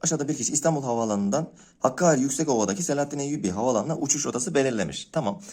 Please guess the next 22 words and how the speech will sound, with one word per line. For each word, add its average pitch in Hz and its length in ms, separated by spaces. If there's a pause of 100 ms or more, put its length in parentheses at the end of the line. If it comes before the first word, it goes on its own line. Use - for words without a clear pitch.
(280)
Buna 185 140
göre 151 160
uçuş 151 260
rotası 165 260
boyunca 143 220
ülkemin 147 300
hangisinden 160 480
geçtiği 156 420 (380)
ne 156 80
yapmış? 160 320
Söylenemez 147 540
arkadaşlar. 90 480 (340)
Seçeneklere 180 500
bakıyoruz. 156 260
Şimdi 139 160 (300)
Çatalca 196 460
Kocaeli 180 320
Platosu 170 340
dediği 160 320
İstanbul 135 400
arkadaşlar. 90 360
Bak, - 180